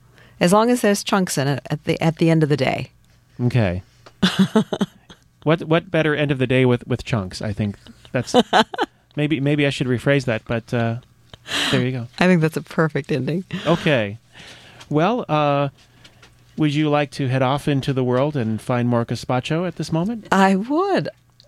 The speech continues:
Speaker 1: I absolutely need to do that this evening.
Speaker 2: Okay. Well, Andrea, thank you so much for being on Pandora's Lunchbox.
Speaker 1: Well, thank you for having me.
Speaker 2: Yeah. And we will have, uh, more conversations probably about, uh, cold soup on a hot day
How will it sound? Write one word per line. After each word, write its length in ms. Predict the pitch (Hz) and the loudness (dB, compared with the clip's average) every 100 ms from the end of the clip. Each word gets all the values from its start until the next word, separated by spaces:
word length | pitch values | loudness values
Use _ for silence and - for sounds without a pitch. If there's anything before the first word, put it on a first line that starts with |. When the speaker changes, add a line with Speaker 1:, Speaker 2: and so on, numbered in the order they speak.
| - | -4
Speaker 1:
I 160 | 165 - | -4 0
absolutely 580 | - 208 - 202 190 175 | 2 2 0 2 4 4
need 220 | 156 160 - | 6 4 4
to 60 | |
do 120 | 175 | 2
that 180 | 196 139 | 2 2
this 160 | 151 - | 0 0
evening. 480 | 175 190 123 90 135 | -2 0 -2 -2 -4
Speaker 2:
Okay. 480 | 135 - 143 160 80 - - - - - | -6 -2 -2 -2 -4 -10 -20 -20 -20 -4
Well, 160 | 151 143 | 0 2
Andrea, 360 | 151 165 143 | 2 0 -2
thank 280 | 127 165 170 | 0 -2 -2
you 60 | 160 | -2
so 180 | - 143 | -2 0
much 280 | 131 151 - | 0 -2 -4
for 140 | 127 | -2
being 200 | 117 117 | 0 0
on 120 | 113 | 0
Pandora's 440 | 113 123 117 110 107 | 0 0 2 0 0
Lunchbox. 640 | 110 135 110 95 - - - - | -2 -2 -4 -4 -6 -14 -10 -2
Speaker 1:
Well, 160 | 143 | -2
thank 320 | 139 143 147 | 0 0 0
you 60 | 139 | -2
for 160 | - 131 | -2 0
having 380 | 139 156 254 | 0 2 2
me. 200 | 202 139 - _ | 2 0 -4 _
Speaker 2:
Yeah. 320 | 143 175 170 101 - - - - - | -2 0 0 -4 -14 -20 -20 -12 -2
And 340 | 131 135 135 | 0 2 2
we 140 | 135 | 2
will 180 | 160 160 | 2 2
have, 400 | 135 147 135 127 - | 2 2 2 -2 -6
uh, 280 | 127 123 123 | -2 0 2
more 220 | 131 175 | 2 0
conversations 720 | - 143 127 120 127 123 123 | 0 0 0 0 -2 -2 -6
probably 340 | - 143 143 131 | -2 0 2 0
about, 240 | 120 120 - | 0 -2 -4
uh, 160 | 123 113 | -6 -4
cold 340 | - 147 143 | 0 0 0
soup 260 | - 139 127 | 0 -2 0
on 140 | 120 | 0
a 40 | 113 | 2
hot 180 | 117 | 0
day 340 | - 117 117 | 0 0 2